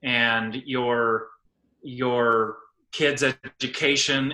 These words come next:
is supposed to look like this, and it's all kind of pre-designed by somebody else. Someone else was deciding that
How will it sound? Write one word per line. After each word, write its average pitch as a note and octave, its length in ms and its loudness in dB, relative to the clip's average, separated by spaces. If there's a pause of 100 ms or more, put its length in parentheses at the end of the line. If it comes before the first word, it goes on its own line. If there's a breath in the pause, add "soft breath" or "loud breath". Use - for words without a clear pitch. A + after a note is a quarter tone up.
is A#2 180 -4
supposed C3 320 -4
to A#2+ 80 -6
look C#3 260 -4
like C#3+ 220 0
this, C3 600 -2 (600 soft breath)
and B2+ 260 0
it's A2+ 160 -6
all C#3+ 340 4
kind C#3 200 0
of B2 80 -2 (160)
pre-designed B2+ 1300 -2
by A2+ 120 0
somebody A#2+ 480 0
else. A2 300 -2
Someone C3 240 -2
else B2 480 -4 (380 soft breath)
was A#2 240 -2
deciding A#2 600 0
that A2 220 -2